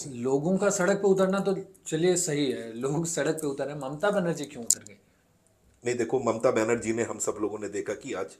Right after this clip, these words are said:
Speaker 2: प्रधानमंत्री को चिट्ठी
Speaker 1: हाँ,
Speaker 2: लिखी।
Speaker 1: चिट्ठी लिखी।
Speaker 2: और प्रधानमंत्री को चिट्ठी लिखते हुए ममता बनर्जी ने ये मांग की है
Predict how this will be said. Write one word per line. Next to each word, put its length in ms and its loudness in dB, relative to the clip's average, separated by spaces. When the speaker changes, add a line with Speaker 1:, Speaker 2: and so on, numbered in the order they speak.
Speaker 2:
प्रधानमंत्री 640 0
को 140 -10
चिट्ठी 280 -14
Speaker 1:
हाँ, 80 -6
Speaker 2:
लिखी। 120 -8
Speaker 1:
चिट्ठी 240 -6
लिखी। 280 -16
Speaker 2:
और 60 6
प्रधानमंत्री 680 4
को 100 -2
चिट्ठी 360 -6
लिखते 320 0
हुए 260 2
ममता 380 -2
बनर्जी 440 -2
ने 360 -10
ये 380 0
मांग 380 -2
की 160 -6
है 100 -6